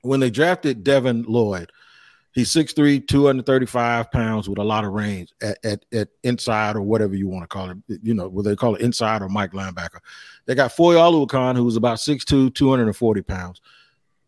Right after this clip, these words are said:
Their edge rushers who are listed at linebackers, it's Josh Allen at six four, two sixty-five, and Travon Walker at six five, two seventy-two. <laughs> This is a big team who did not sacrifice speed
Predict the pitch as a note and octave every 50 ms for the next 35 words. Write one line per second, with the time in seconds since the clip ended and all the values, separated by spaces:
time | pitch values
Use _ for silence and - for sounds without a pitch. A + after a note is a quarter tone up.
0 | - G2+ C#3+ F3+ A#3+ A#3 - - F3+ G#3 F#3 C#3+ B2 G#2+ G#2 - - - G#2+ -
1 | - C#3 D3 B2+ A#2 B2 D#3 - - F#3+ D3+ D3+ C#3 C3+ B2+ C#3 C3 B2 A2 E2+
2 | F#2 - - _ - - - _ - D3+ C3 G#2 G2 G2 F#2 G2 D#3+ F3 G3 F3+
3 | - F#3 F3 E3+ F3 F3 D#3 C3+ A#2+ G2+ - - E3 E3+ E3 - - - - -
4 | - - F3+ D#3+ C#3 C3 C3 C3 - E3+ E3+ D#3+ - F3 E3 - - D3 B2+ -
5 | - C3+ B2 A2+ A2+ A2+ A2+ - C3 A#2+ - C3+ A#2+ A2+ D3 D#3 E3 D#3+ D#3 C#3+
6 | D#3 E3 D3+ - - B2 - A#2 A2+ G#2+ - - E3+ D#3 - - - C#3 C3 C3
7 | A#2 - - C3+ A#2 - - B2+ A#2 G#2+ G2 F#2+ - - G#2+ - - - - -
8 | _ - - - - - - F#4+ C#4 D#4+ G3+ F#3 G3+ F3+ D#3 B2 G#2 G2+ F#2+ F#2+
9 | G#2 G#2 G2+ G3+ G3 F#3 E3 C#3+ A#2+ - - - D#3+ D#3+ D3 B2+ G2+ E2 _ _
10 | _ _ _ _ _ _ _ _ _ _ _ _ _ _ _ - E3+ E3 C#3+ A#2+
11 | A2+ F#3+ G#3 G#3 G3+ G3 F#3 F#3 - - - - G3 F#3+ - - D3+ B2+ - -
12 | D#3 D3 C#3 C3 - - _ - - - - - - _ - A3 G#3+ G3 C#3+ A#2
13 | G#2 F#2+ G#2 A2+